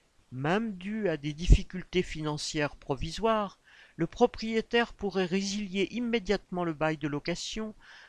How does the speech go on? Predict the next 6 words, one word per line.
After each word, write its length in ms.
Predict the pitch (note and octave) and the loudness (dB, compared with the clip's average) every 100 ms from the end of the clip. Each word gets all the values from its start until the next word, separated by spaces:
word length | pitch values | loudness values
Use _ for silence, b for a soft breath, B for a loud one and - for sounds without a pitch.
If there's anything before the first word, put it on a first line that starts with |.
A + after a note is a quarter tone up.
| B | B
avec 340 | D#3 E3 G3 F#3+ | -2 0 0 0
un 100 | E3+ | 0
simple 460 | - A3+ A#3+ A3 | 0 -2 -2 -2
commandement 720 | G3+ F#3+ E3 D#3 D3+ D#3+ E3+ | -2 -2 0 -2 -2 -4 -2
à 100 | E3 | -4
payer. 540 | D#3 - C3 A2 F#2 | -4 -4 -6 -6 -14